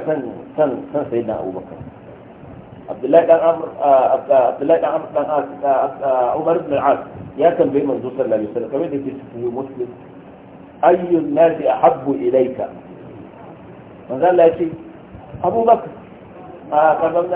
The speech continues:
Manzo Allah ya ce, "Aisha." Qala, "Fa min ar-rijal?" Qala, "Abu Bakr." Qala, "Thumma man?" Qala, "Umar." Wa ka fi so cikin mutane? Yace, "Aisha." Yace, "A maza nake nufi."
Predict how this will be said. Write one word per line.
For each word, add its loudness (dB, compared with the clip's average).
Manzo -2
Allah 0
ya -4
ce, -4
"Aisha." 0
Qala, 4
"Fa 0
min 2
ar-rijal?" 4
Qala, 8
"Abu 4
Bakr." 0
Qala, 6
"Thumma 0
man?" 4
Qala, 4
"Umar." -2
Wa 8
ka 0
fi -4
so 4
cikin -4
mutane? 0
Yace, -2
"Aisha." 4
Yace, -6
"A 0
maza 6
nake -2
nufi." -2